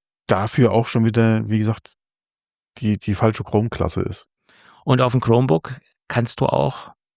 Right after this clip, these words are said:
Speaker 2: Linux installieren, wenn es sein muss. Also du bist jetzt nicht nur auf Chrome O S
Speaker 1: Ja,
Speaker 2: angewiesen.
Speaker 1: das kannst du auf jedem anderen Windows-Notebook auch, ja.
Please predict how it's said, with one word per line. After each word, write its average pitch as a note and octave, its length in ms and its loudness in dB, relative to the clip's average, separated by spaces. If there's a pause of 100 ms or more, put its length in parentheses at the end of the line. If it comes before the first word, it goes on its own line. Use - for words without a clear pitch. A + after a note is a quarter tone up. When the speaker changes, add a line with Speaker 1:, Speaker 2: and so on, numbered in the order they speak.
(200)
Speaker 2:
Linux D#3+ 380 2
installieren, G#2+ 440 -2
wenn G#2+ 120 2
es G2+ 100 0
sein A2 260 0
muss. G2+ 240 -2
Also A2+ 120 0
du A#2+ 60 2
bist C3+ 160 -2
jetzt - 140 -4
nicht D#3+ 200 2
nur F#3+ 260 6
auf A#2 300 -2
Chrome A#2 320 0
O A2+ 100 2
S A#2 140 -4
Speaker 1:
Ja, G#2+ 220 2
Speaker 2:
angewiesen. G#2+ 100 2
Speaker 1:
das G2+ 200 0
kannst - 380 -2
du G#2+ 180 2
auf - 300 -6
jedem F#2+ 340 -2
anderen G#2 600 0
Windows-Notebook G#2+ 720 -6
auch, F2+ 400 -8
ja. E2+ 160 -12